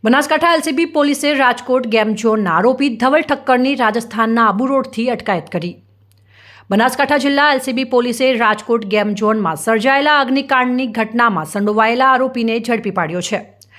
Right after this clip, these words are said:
રાજસ્થાનના આબુ રોડમાં આરોપી ધવલ ઠક્કર હોવાની વાતમી એલ સી બી પોલીસ અને રાજકોટ પોલીસને મળતા પોલીસે વોચ રાખી તેને આબુ રોડથી ઝડપી પાડી કાયદેસરની કાર્યવાહી હાથ ધરી છે.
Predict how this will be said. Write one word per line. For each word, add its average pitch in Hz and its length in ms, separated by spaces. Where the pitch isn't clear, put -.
રાજસ્થાનના 254 760
આબુ 220 260
રોડમાં 208 400
આરોપી 226 340
ધવલ 262 340
ઠક્કર 247 460
હોવાની 214 400
વાતમી 202 420
એલ 185 160
સી 254 140
બી 269 100
પોલીસ 240 380
અને 202 220
રાજકોટ 220 520
પોલીસને 226 460
મળતા 208 280
પોલીસે 285 420
વોચ 262 320
રાખી 240 280
તેને 220 240
આબુ 208 240
રોડથી 220 320
ઝડપી 226 360
પાડી 220 280
કાયદેસરની 190 600
કાર્યવાહી 214 440
હાથ 185 220
ધરી 156 240
છે. - 160